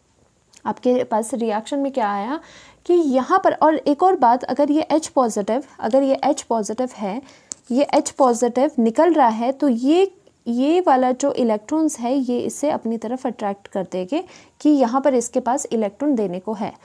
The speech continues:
तो आपके पास रिएक्शन में क्या बना, देखो यहाँ पर ऑक्सीजन पर again नेगेटिव आ गया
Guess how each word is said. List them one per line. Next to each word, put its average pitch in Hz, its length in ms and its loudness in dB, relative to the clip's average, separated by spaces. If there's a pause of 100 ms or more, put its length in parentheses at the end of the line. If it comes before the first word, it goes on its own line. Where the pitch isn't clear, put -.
(300)
तो 320 60 4
आपके 311 260 4
पास 392 260 2
रिएक्शन 294 480 2
में 330 100 0
क्या 277 180 4
बना, 247 240 2
देखो 247 320 0
यहाँ 240 300 -2
पर 311 120 2
ऑक्सीजन 277 480 0
पर 269 180 0
again 240 180 0
नेगेटिव 247 440 0
आ 269 120 2
गया 302 220 0